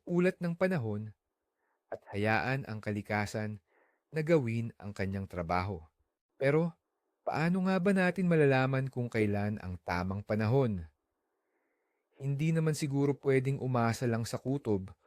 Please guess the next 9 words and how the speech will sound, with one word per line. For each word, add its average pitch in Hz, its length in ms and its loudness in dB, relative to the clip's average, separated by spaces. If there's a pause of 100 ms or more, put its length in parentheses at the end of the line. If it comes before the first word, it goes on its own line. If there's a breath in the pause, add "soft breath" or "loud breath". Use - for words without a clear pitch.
(260 soft breath)
o 120 200 4
sa 120 120 -2
mga 107 400 0
matagalang 107 640 2
forecast 101 560 -4
ng 107 80 -8
panahon. 110 640 -2 (480)
Di - 80 -10
ba? 123 240 4